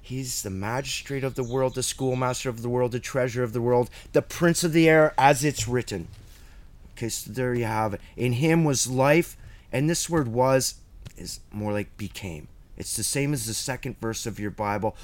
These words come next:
which reads, "Et eretz hayah tohu vabohu." That means, "And the earth became void and without form,"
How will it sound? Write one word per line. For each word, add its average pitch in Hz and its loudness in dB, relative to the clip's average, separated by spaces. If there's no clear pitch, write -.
which 104 -8
reads, 101 -2
"Et 113 -8
eretz 110 -4
hayah 98 -6
tohu 110 -8
vabohu." 110 -4
That 110 -6
means, 113 -2
"And 110 -4
the 117 -4
earth 120 -2
became 131 -2
void 131 2
and 135 0
without 127 0
form," 127 -2